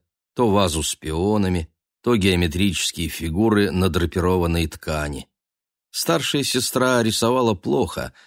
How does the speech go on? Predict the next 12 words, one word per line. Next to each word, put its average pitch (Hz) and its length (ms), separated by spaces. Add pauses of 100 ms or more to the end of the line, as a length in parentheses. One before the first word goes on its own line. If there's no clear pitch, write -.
(180)
но 90 140
для 85 160
поступления 82 800
требовалось 92 720
портфолио 76 720
с - 100
рисунками. 98 720 (680)
Инициатором 92 840
помощи 104 460
стала 98 380
бабушка 87 540
Эльвира. 73 600